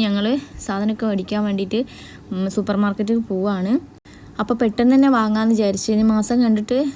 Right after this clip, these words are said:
കടയിലൊക്കെ പോകുമ്പോഴേക്ക് ഭയങ്കര തിരക്കായിരിക്കും. ഇപ്പം തന്നെ ഭയങ്കര തിരക്കുണ്ട് ട്ടോ ഷോപ്പിലൊക്കെ. അപ്പോൾ നമ്മളെ കാര്യങ്ങളൊക്കെ, ഉം, അതായത് ഫുഡ് വെക്കാനുള്ള സാധനങ്ങളൊക്കെ പെട്ടെന്ന് തന്നെ വാങ്ങി വെച്ചാൽ നമ്മൾ ഏകദേശം ഒരു ഭാരമായിട്ട് കഴിഞ്ഞില്ലേ. പിന്നെയെന്ന് വെച്ചിട്ടുണ്ടെങ്കിൽ നമ്മളെ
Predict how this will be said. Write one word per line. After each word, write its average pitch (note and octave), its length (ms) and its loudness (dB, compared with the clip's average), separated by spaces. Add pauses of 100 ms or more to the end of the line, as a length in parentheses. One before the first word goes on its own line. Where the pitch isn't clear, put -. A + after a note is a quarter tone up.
(260)
കടയിലൊക്കെ G#3+ 460 -2
പോകുമ്പോഴേക്ക് G3+ 560 -2 (200)
ഭയങ്കര G3+ 380 0 (120)
തിരക്കായിരിക്കും. G3 560 -2
ഇപ്പം G3 200 -8
തന്നെ A#3+ 260 0
ഭയങ്കര A3 320 0 (100)
തിരക്കുണ്ട് G3+ 460 -2
ട്ടോ F#3 140 -6 (100)
ഷോപ്പിലൊക്കെ. G3 520 -6 (920)
അപ്പോൾ A#3 180 2 (140)
നമ്മളെ A3+ 300 4
കാര്യങ്ങളൊക്കെ, A3+ 520 0 (200)
ഉം, G#3+ 180 4 (140)
അതായത് G#3+ 300 0
ഫുഡ് G#3 240 0
വെക്കാനുള്ള A3+ 400 0
സാധനങ്ങളൊക്കെ A3+ 500 0
പെട്ടെന്ന് A3 300 0
തന്നെ A#3+ 180 2
വാങ്ങി G#3+ 240 0
വെച്ചാൽ G#3 360 -2
നമ്മൾ G#3 160 -2 (460)
ഏകദേശം G#3+ 440 0
ഒരു A#3 100 -2 (200)
ഭാരമായിട്ട് A3+ 460 -2
കഴിഞ്ഞില്ലേ. F#3+ 400 -2 (480)
പിന്നെയെന്ന് A#3+ 300 2
വെച്ചിട്ടുണ്ടെങ്കിൽ B3 400 0
നമ്മളെ G#3+ 180 0